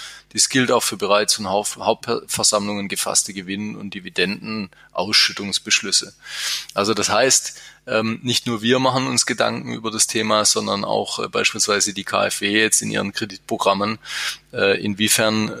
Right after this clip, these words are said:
ähm, können oder sollen oder dürfen eben Ausschüttungen dann überhaupt stattfinden,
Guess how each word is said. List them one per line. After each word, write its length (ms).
ähm, 640
können 680
oder 280
sollen 440
oder 180
dürfen 500
eben 360
Ausschüttungen 680
dann 160
überhaupt 320
stattfinden, 640